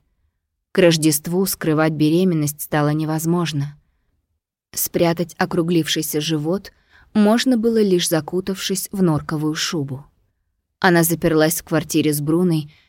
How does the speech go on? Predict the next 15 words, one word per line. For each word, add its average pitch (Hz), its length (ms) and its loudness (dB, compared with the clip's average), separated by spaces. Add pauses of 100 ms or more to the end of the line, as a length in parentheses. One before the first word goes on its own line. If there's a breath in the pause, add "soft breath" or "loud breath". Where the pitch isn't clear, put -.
(160 loud breath)
и 214 80 2
каждый 190 460 2
вечер 214 500 0
ждала 196 460 2
звонка 185 500 -2
Ариста, 190 520 -4 (540)
который 220 460 0
отправился 160 760 -2
с 147 80 -6
Черчиллями 214 640 -2
в - 100 -10
круиз 151 400 2
по 185 140 -4
Карибскому 147 600 -2
морю. 139 360 -4